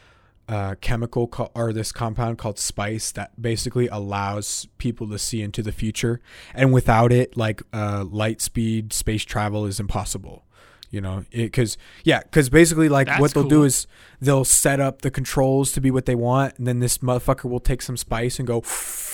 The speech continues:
Speaker 1: <gasps> and then he can see, you know, "Oh, if we jump through this way, we're gonna hit a fucking planet and explode and die." You're
Speaker 2: Yeah.
Speaker 1: like, "All right," or, "We're jumping, we're gonna jump to this place, and as soon
Speaker 2: Doctor
Speaker 1: as we jump in
Speaker 2: Strange
Speaker 1: there,
Speaker 2: it, yeah.
Speaker 1: we're gonna get shot by a bunch of fucking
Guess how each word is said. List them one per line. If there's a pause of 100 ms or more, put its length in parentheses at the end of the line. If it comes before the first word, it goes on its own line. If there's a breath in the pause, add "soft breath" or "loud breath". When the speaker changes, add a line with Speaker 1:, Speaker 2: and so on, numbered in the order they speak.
Speaker 1:
<gasps> (800)
and
then
he
can
see,
you
know,
"Oh,
if
we
jump
through
this
way,
we're
gonna
hit
a
fucking
planet
and
explode
and
die." (180)
You're
Speaker 2:
Yeah.
Speaker 1:
like,
"All
right,"
or,
"We're
jumping,
we're
gonna
jump
to
this
place,
and
as
soon
Speaker 2:
Doctor
Speaker 1:
as
we
jump
in
Speaker 2:
Strange
Speaker 1:
there,
Speaker 2:
it, (140 loud breath)
yeah. (200 soft breath)
Speaker 1:
we're
gonna
get
shot
by
a
bunch
of
fucking